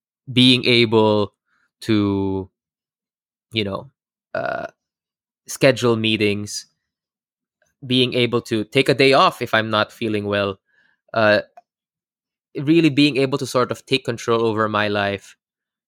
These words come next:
uh, has really increased the level of happiness that I experience. And I think, you know,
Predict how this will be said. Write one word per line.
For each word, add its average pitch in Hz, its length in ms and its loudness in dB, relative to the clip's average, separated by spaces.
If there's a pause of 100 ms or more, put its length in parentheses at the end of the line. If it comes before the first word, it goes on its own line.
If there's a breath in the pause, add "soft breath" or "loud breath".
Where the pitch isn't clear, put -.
(160)
uh, 98 360 0 (880)
has 127 340 -2
really 143 480 2 (480)
increased 123 720 -4 (380)
the 123 80 -2
level 117 340 0
of 107 80 -4
happiness 104 760 -6 (200)
that 101 280 -4 (100)
I 110 180 0
experience. - 800 -14 (540)
And 147 100 2
I 175 100 4
think, 180 320 -2
you 151 80 2
know, 107 280 0